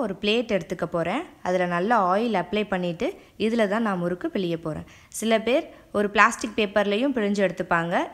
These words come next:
இல்ல கரண்டில போட்டு கூட அப்படியே ஆயில்ல போடுவாங்க. நான் இந்த மாதிரி பிளேட்ல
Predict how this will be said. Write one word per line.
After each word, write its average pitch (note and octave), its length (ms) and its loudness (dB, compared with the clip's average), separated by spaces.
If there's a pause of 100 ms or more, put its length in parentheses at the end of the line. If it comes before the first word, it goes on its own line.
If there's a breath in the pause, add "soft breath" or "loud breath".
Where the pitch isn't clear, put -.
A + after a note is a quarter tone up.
இல்ல A#3+ 160 0 (220)
கரண்டில A#3 480 2
போட்டு G3 300 0
கூட G3 120 0 (140)
அப்படியே G3+ 260 0 (120)
ஆயில்ல F3 300 0
போடுவாங்க. D#3 400 -4 (380 loud breath)
நான் A#3 180 2
இந்த G#3 200 0
மாதிரி A#3 260 0
பிளேட்ல A3 400 0